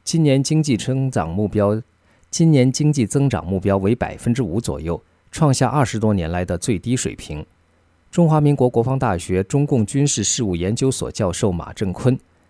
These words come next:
今天在中共两会党政军经美中与两岸座谈会上说，中国二零二三年军费增长率比二零二零年的G D P还要高，反映中共总书记习近平整个国家发展的战略中，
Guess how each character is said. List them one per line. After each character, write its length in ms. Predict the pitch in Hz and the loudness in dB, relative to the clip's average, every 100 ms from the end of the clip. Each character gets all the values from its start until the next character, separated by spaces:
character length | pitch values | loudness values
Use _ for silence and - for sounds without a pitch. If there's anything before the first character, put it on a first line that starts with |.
| - | -4
今 200 | 156 151 | 0 4
天 160 | 156 | 4
在 200 | 151 127 | 4 2
中 240 | - 147 151 | 2 0 2
共 180 | 139 | 2
两 240 | 92 73 76 | 0 -4 -8
会 320 | - 117 - _ | -2 -2 -2 _
党 200 | - 87 | -4 -4
政 220 | 90 131 101 | -2 -2 0
军 220 | 131 135 | 0 -2
经 280 | 135 135 135 | 0 -2 -2
美 240 | 104 90 | -4 -4
中 260 | 87 143 143 | -2 0 0
与 160 | 98 117 | 0 -2
两 240 | 76 80 | -4 -6
岸 340 | 104 107 87 - | -4 -2 -2 -2
座 200 | - 98 | 0 0
谈 220 | - 92 | 0 -4
会 160 | 156 101 | -2 -2
上 220 | 78 76 | -4 -10
说， 280 | - 87 - _ _ _ _ _ - | -6 -6 -6 _ _ _ _ _ -6
中 180 | - 170 | 0 4
国 160 | 143 | 4
二 140 | 143 147 | 2 2
零 160 | 147 | 2
二 100 | 147 | 0
三 240 | 117 147 131 | 2 2 2
年 300 | 98 107 113 | 2 0 -2
军 240 | - 156 | 0 0
费 200 | 156 117 | 2 0
增 180 | 120 143 | 0 0
长 240 | 120 85 | -2 -4
率 160 | 92 104 _ | -6 -8 _
比 120 | 107 104 | -4 0
二 160 | 147 | 0
零 160 | 127 139 | 0 0
二 140 | 147 | 0
零 160 | 98 110 | 0 0
年 180 | 90 101 | 0 0
的 140 | 80 | -4
G 220 | - 120 | -4 -6
D 120 | 117 | -4
P 240 | 131 - 113 | -6 -4 -4
还 160 | - | -4
要 160 | 76 76 | -10 -10
高， 260 | - 92 90 _ _ _ _ _ | -6 -4 -4 _ _ _ _ _
反 240 | - 127 | -2 0
映 140 | 156 147 | 2 2
中 180 | 165 160 | 2 2
共 160 | 160 | 2
总 240 | 127 92 90 | 0 -2 -4
书 200 | 131 123 | -2 -2
记 120 | 110 | -2
习 200 | - 110 | -4 -4
近 120 | 131 | -4
平 280 | 98 98 113 | -2 -2 -2
整 240 | 98 78 | -2 -4
个 120 | 95 | -4
国 160 | 104 104 | -2 -2
家 180 | 110 120 | 0 -2
发 220 | - 135 | -2 -2
展 160 | 131 73 | -2 -6
的 80 | 82 | -6
战 200 | 123 92 | -4 -2
略 200 | 87 80 | -2 -2
中， 200 | - | -2